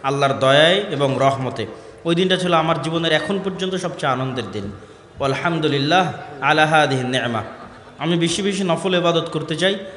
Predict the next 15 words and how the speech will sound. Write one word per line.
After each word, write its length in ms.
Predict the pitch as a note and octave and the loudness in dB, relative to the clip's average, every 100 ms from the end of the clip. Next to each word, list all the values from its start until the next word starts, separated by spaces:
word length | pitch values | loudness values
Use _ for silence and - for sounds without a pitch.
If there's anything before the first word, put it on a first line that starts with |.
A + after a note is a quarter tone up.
| - - | -14 -8
কিন্তু 200 | D#3+ D#3+ | 0 2
আমার 220 | D#3 E3 | 2 0
স্বামী 300 | D#3 D#3 E3 | -2 -2 -2
এগুলো 240 | D3+ D3 C#3+ | 0 -2 0
পছন্দ 380 | C#3+ D3 C#3+ C3 | -2 -2 -2 0
করে 200 | A#2+ A2+ | 0 0
না। 160 | A2+ - - - - | -4 -8 -16 -14 -8
স্বামীর 460 | - D#3+ E3+ G3 F#3+ | 0 2 4 2 2
কথা 240 | F3+ F#3 | 0 0
শোনাই 340 | F3 F#3 G3+ F#3+ | 0 0 2 4
নফল 300 | E3 F3 F3+ | 8 10 10
ইবাদতের 360 | E3+ E3+ E3+ | 10 10 8
চেয়ে 120 | F3 | 8
বেশি 240 | D#3 D#3 D3+ | 8 10 10
নাকি? 260 | C#3+ - | 12 10